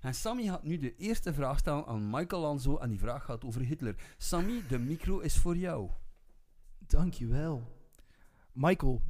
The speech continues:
Speaker 2: je hebt een bloedtransfusie nodig om te overleven. <laughs> Zou je het bloed van Hitler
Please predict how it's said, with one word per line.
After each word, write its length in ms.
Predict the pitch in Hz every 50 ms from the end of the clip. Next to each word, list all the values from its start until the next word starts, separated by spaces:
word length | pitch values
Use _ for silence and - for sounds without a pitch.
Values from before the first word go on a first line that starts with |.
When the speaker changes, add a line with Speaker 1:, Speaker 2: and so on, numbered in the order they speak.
| - -
Speaker 2:
je 140 | - 131
hebt 220 | 139 170 202 - -
een 180 | 196 156 143
bloedtransfusie 920 | 120 165 185 226 - - - - - 185 190 190 - - 190 185 160 175
nodig 440 | 170 170 175 180 170 165 160 - - - -
om 180 | - 180 196
te 160 | - 202 175 180
overleven. 600 | 175 160 - - - - 262 220 - - - 190
<laughs> 140 | 190 175 - - - - - - - - - - - - - -
Zou 320 | 139 - - 190 220 254
je 100 | 233 208
het 220 | 160 160 143 127 127
bloed 300 | 147 233 240 - - -
van 280 | - 127 147 143 139 135
Hitler 500 | 110 151 214 - - 180 190 196 185